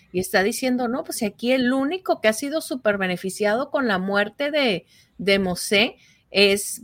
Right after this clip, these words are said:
básicamente, pues, es este, este hombre que queda en la presidencia de Haití,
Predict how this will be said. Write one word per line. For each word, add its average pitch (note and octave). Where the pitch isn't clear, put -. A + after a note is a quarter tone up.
básicamente, B3+
pues, B3+
es A3+
este, B3+
este A#3
hombre A#3+
que C4
queda B3
en C4
la G#3+
presidencia G3+
de F#3+
Haití, F3+